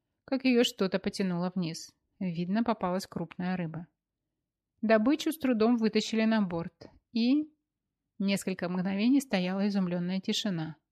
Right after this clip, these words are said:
А потом грянул хохот, потому что рыба оказалась соленой.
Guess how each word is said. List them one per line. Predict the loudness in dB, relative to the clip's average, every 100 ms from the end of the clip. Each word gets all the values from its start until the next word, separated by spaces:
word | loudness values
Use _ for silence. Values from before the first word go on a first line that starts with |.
| _ _ _ _ _ _
А | -4
потом | 2 0 2 0 2
грянул | 0 -2 -2 -4
хохот, | -6 -6 -6 -6 -14 -12
потому | -10 -6 -6
что | -4 -4
рыба | 0 2 2 0
оказалась | -2 -4 -4 -4 -6 -8
соленой. | -6 -4 -2 -4 -6 -8